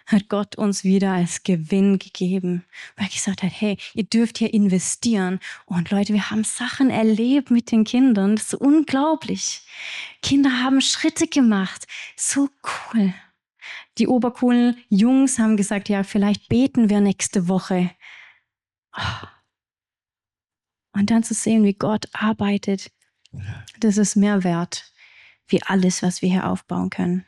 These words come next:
für mich. Und ich denke, ja, ja, ich, ich sag einfach, ich gebe meine Zeit ab.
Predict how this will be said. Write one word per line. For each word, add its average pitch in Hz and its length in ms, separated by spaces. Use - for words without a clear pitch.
für 190 100
mich. 180 400
Und 226 340
ich 220 180
denke, 233 320
ja, 208 200
ja, 208 260
ich, - 540
ich 214 120
sag 214 280
einfach, 208 240
ich 190 160
gebe 196 200
meine 180 160
Zeit 226 500
ab. - 180